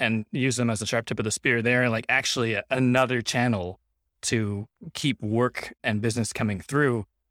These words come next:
by virtue of the fact that they're just delivering value, delivering great work that people, that people wanna work with.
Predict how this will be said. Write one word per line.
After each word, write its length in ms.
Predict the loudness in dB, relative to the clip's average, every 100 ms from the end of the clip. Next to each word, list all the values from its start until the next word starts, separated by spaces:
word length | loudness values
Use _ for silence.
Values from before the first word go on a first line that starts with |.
| _ _
by 140 | 0 2
virtue 300 | 2 2 0
of 60 |
the 60 | 0
fact 320 | 2 0 0
that 160 | -2 -2
they're 80 | -2
just 280 | -2 -4 -10 _ _ _
delivering 480 | 0 2 2 0 -2
value, 380 | 0 2 2 0
delivering 380 | 0 0 0 0
great 200 | -2 0
work 200 | -2 -2
that 120 | -6
people, 480 | -6 -2 0 0 -4
that 440 | -2 0 0 -6 -10 _ -4
people 200 | -2 2
wanna 180 | 2 2
work 200 | 0 -2
with. 200 | -8